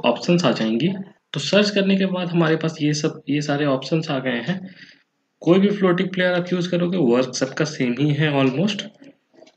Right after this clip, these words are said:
तो मैं अभी आपको install करके दिखाता हूँ floating player by गैब्रियल। मैंने इसे add to Chrome किया, हमें एक नोटिफिकेशन आई add extension करने का। हम add extension add कर रहे हैं,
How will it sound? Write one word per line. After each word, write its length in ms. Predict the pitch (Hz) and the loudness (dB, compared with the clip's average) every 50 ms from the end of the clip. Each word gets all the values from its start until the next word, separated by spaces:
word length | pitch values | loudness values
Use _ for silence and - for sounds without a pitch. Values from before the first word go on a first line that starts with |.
| _ _ _ - | _ _ _ -2
तो 60 | 135 | 0
मैं 260 | 131 127 139 156 175 180 | 2 4 4 6 6 6
अभी 280 | 175 160 135 143 151 | 4 2 2 0 0
आपको 260 | 156 143 - - 165 | 0 0 0 0 0
install 320 | 156 143 - - 151 151 147 | 0 0 -2 -4 -4 -4 -4
करके 240 | - 139 135 - 143 | -4 -6 -4 -2 0
दिखाता 400 | 135 139 135 - 131 135 - 143 | 0 0 0 -2 -4 -6 -6 -6
हूँ 180 | 139 139 165 170 | -4 -4 -4 -6
floating 460 | - - - 135 - - - 170 160 151 | -4 0 0 0 0 0 0 -2 -2 -2
player 320 | - 120 127 135 143 135 | 0 0 2 2 2 2
by 120 | 131 143 190 233 - - - - - _ _ _ _ _ | 0 0 0 0 -2 -6 -10 -16 -20 _ _ _ _ _
गैब्रियल। 420 | 117 120 117 113 - 151 165 214 - - - - _ _ _ _ _ _ _ _ _ _ - - _ _ _ _ _ _ _ - - - _ _ _ _ _ _ _ _ _ | -2 -2 0 0 0 -2 -2 -2 -4 -6 -12 -20 _ _ _ _ _ _ _ _ _ _ -20 -20 _ _ _ _ _ _ _ -18 -18 -18 _ _ _ _ _ _ _ _ _
मैंने 320 | 120 120 131 135 147 156 151 | -4 0 2 2 2 2 0
इसे 180 | 147 - 165 | 2 2 4
add 200 | 156 143 143 - - | 4 4 4 2 -2
to 80 | 160 147 - | -6 -2 0
Chrome 200 | 147 151 156 143 - | 0 0 0 -2 -4
किया, 220 | - - 165 175 170 | -4 -4 -2 -2 0
हमें 200 | 151 151 147 139 | 0 0 0 0
एक 520 | 143 143 143 139 - - _ _ - - | 0 -2 -6 -6 -8 -12 _ _ 0 2
नोटिफिकेशन 1400 | 143 139 135 131 131 127 123 123 117 117 - _ _ - 139 135 - 143 139 143 143 151 143 - 180 170 160 | 4 4 6 4 4 2 2 0 -2 -4 -8 _ _ -4 -2 -2 -2 -2 -4 -2 0 0 0 0 0 0 2
आई 180 | 156 156 180 196 190 196 - 123 | 2 2 2 0 0 -2 -2 -2
add 160 | 123 123 131 | 0 0 0
extension 460 | 127 - - - 143 143 - 156 147 - | -2 -4 -4 -4 -6 -4 -6 -8 -6 -4
करने 240 | 151 143 - 156 151 | -4 -4 -4 -4 -4
का। 120 | 151 196 | -4 -6
हम 240 | 190 - 143 135 135 135 - 127 | -6 -4 -4 -6 -6 -6 -6 -4
add 220 | 117 123 127 - - | -4 -4 -4 -4 -8
extension 500 | - - - 131 135 131 135 143 143 131 123 | -12 -10 -6 -6 -6 -4 -2 -2 -2 0 0
add 220 | 123 123 123 - | -2 -2 -2 -2
कर 160 | - 139 131 131 | 0 0 0 0
रहे 200 | 135 135 139 143 | 0 -2 0 -2
हैं, 140 | 165 190 | -2 -4